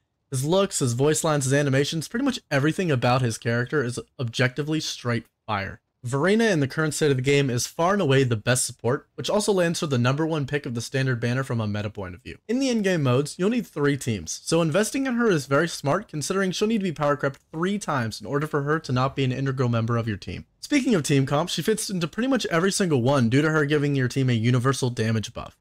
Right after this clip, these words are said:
I actually really like her playstyle more than I thought I would. She feels very fast-paced and hold herself in the air to do aerial combos, and her heal is the easiest thing ever to proc since it's just her intro. So when she's glowing, you swap to her and boom, heals.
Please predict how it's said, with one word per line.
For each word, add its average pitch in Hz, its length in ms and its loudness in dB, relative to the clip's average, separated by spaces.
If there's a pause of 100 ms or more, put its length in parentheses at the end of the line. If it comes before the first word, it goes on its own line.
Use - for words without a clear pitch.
(100)
I 196 80 0
actually 247 320 2
really 175 240 4
like 165 200 2
her 147 100 2
playstyle 139 520 2
more 139 160 4
than 131 120 2
I 113 100 0
thought 131 260 2
I 135 80 4
would. 147 280 2 (220)
She 180 120 0
feels 254 260 2
very 185 260 4
fast-paced 175 800 0
and 156 100 -2
hold 233 160 2
herself 202 420 0
in 170 240 -2
the 160 160 0
air 139 180 2
to 151 140 -6
do 131 160 2
aerial 123 280 2
combos, 165 600 0
and 180 80 0
her 202 80 2
heal 254 280 2
is 202 100 2
the 175 80 2
easiest 175 400 0
thing 147 160 2
ever 147 180 4
to 135 80 2
proc 139 380 0
since 156 200 -4
it's 135 140 -2
just 165 220 -2
her 135 100 2
intro. 117 520 -2
So 175 100 0
when 180 80 2
she's 240 180 4
glowing, 202 460 2
you 151 80 -2
swap 180 320 0
to 185 120 0
her 170 160 4
and 139 320 2
boom, 104 260 0 (140)
heals. - 360 -6